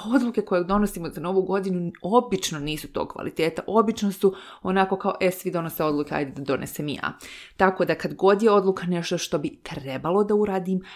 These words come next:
a ne nešto što moram da uradim, nešto što nema drugi način nego jedino taj, takva odluka nikada neće uspeti jer prosto nema dovoljno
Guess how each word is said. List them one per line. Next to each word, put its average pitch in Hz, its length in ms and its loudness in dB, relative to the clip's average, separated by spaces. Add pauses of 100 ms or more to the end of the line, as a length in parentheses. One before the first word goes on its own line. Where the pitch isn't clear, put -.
(120)
a 175 120 -4
ne 185 140 2
nešto 190 340 0
što - 340 -8
moram 160 600 2
da - 80 -2
uradim, - 360 -6
nešto 170 340 -4
što - 180 -8
nema 165 300 -4
drugi 160 360 -4
način 156 380 -2
nego 147 140 -2
jedino 147 400 -2
taj, 165 380 2 (500)
takva 160 300 -2
odluka 156 320 -2
nikada 196 520 2
neće 165 360 -6 (100)
uspeti 190 800 0
jer 175 220 -2
prosto 196 380 0
nema 175 320 -2
dovoljno 156 760 -2